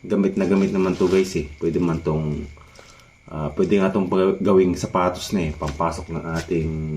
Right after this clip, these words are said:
anak. Papahiram natin para mas masulit natin yung bayad. Kasi nga medyo ma-, medyo pricey itong, ano na to. So tara, buksan na natin. So eto nga, meron siyang,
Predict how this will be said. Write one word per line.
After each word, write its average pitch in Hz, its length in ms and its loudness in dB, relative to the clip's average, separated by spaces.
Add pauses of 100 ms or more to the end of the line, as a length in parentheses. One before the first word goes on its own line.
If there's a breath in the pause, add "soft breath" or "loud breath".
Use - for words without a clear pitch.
(140)
anak. 131 320 -2 (160)
Papahiram 90 480 -2
natin 98 400 -2
para 95 320 -8 (640 soft breath)
mas 131 240 -4
masulit 87 400 2
natin 76 400 -2
yung 69 80 0
bayad. 69 400 -2
Kasi 87 240 -2
nga 80 80 2
medyo 95 480 4
ma-, 85 880 2 (160)
medyo 101 240 2
pricey 87 400 2
itong, 78 240 -2 (240)
ano 80 160 -2
na 76 80 0
to. 73 160 -10 (960 loud breath)
So 92 160 -4
tara, 90 320 0 (960)
buksan 82 400 -2
na 92 160 2
natin. 98 240 2 (480)
So 80 400 0
eto 110 240 0
nga, 104 240 -2
meron 92 240 -4
siyang, 117 560 0